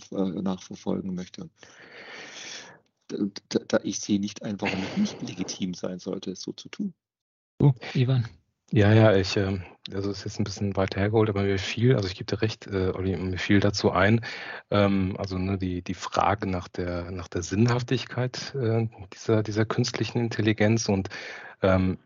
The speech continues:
Speaker 3: ähm, mir fiel ein, dass, ähm, Viktor Frankl das mal umgedreht hat und gesagt hat, die Frage ist falsch gestellt, wenn wir nach dem Sinn des Lebens fragen. Das Leben ist es, das Fragen stellt. Und ich glaub, dass, ähm, jetzt, äh,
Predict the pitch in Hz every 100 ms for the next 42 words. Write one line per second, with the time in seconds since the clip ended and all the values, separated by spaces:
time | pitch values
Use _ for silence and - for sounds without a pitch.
0 | _ - 92 90 92 95 - 101 98 92
1 | 101 101 95 92 - 90 92 92 92 90
2 | 92 - 95 - 90 110 - - 98 98
3 | 135 139 - 92 - 92 92 90 - 92
4 | - - 87 - 90 95 98 - - 92
5 | - - 101 104 104 92 87 - 90 85
6 | 110 117 - 87 87 - - 87 87 87
7 | - - 95 107 95 73 - 87 - -
8 | - 95 104 - - 87 92 - - -
9 | - - 101 92 98 95 98 95 - 92
10 | 92 92 110 98 - - - - 98 92